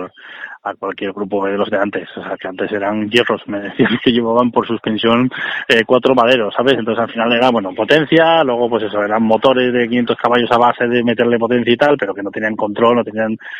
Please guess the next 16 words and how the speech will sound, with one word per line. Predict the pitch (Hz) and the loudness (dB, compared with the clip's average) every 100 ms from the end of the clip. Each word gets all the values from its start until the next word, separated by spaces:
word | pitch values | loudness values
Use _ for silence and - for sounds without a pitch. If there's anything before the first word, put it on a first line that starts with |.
| - - | -16 -6
no | - 127 | -2 2
tenían, | 139 147 139 147 143 139 | 4 4 4 4 4 4
eh, | 135 123 | 4 2
chasis, | 135 127 147 123 | 0 2 0 0
no | 110 | -2
tenían | 101 98 | -2 -4
nada, | 95 82 - | -6 -8 -4
o | |
sea, | - 95 | -2 0
era, | 101 107 - - - - - _ - | 2 0 -2 -14 -16 -16 -18 _ -12
no | 104 | -10
sé, | - - | -8 -2
era, | 107 107 110 | 0 0 2
sí, | 143 | 4
eran | 123 135 | 4 4
espectaculares, | 147 160 - 147 143 143 160 | 2 0 0 -2 2 2 2